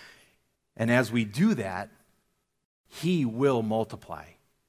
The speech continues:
He will produce incredible fruit in our church, and he'll pr-, reproduce and multiply his glory in our midst and in our community. And so, um, you know, for those of you who are graduating, uh,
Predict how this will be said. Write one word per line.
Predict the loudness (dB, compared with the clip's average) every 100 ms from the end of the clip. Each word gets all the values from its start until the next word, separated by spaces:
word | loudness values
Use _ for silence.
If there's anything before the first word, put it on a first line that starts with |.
| _
He | -6 -2 0
will | 0 -2 -4
produce | -6 -8 -4 -4 -6
incredible | -14 -10 -8 -8 -10
fruit | -10 -8 -8 -10 _ _ _
in | -4
our | -4 -6
church, | -6 -2 -2 -2 -16 _ _ -14
and | -2
he'll | -2
pr-, | 0 -4
reproduce | -4 -2 -2 -2 -2 0 -2 -6
and | -4
multiply | -2 -4 -6 -4 -4
his | -4
glory | -10 -6 -4 -4 -10 -20 _ _ _ -6
in | -2
our | 0
midst | 2 0 -2 -6
and | -6
in | -4
our | -6
community. | -10 -10 -10 -10 -12 -20 _ _ _ _ _ _ _ _ _ _ -6
And | -4
so, | 2 4 4 0 -16 _ _ _ _ _ _ -14
um, | -12 -12 -18 -20 _ _
you | -4
know, | -4
for | 0
those | 2 2
of | 0
you | 0
who | 2
are | 0
graduating, | 2 0 0 -2 -4 -6 -10 _ _ _ _
uh, | -12 -12